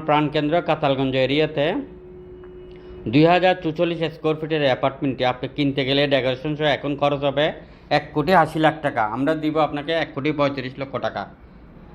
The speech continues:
তিনটি বেডরুম, চারটি ওয়াশরুম, বিশাল ড্রয়িং ডাইনিং,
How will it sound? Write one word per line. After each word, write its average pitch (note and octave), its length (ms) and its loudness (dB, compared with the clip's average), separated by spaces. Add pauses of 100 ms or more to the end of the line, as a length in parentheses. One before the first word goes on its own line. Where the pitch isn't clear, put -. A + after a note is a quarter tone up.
(180)
তিনটি C#3+ 260 4 (100)
বেডরুম, D#3 420 4 (1700)
চারটি C#3+ 400 2
ওয়াশরুম, E3 480 2 (200)
বিশাল E3 380 2 (300)
ড্রয়িং C#3+ 260 2 (100)
ডাইনিং, D#3 280 2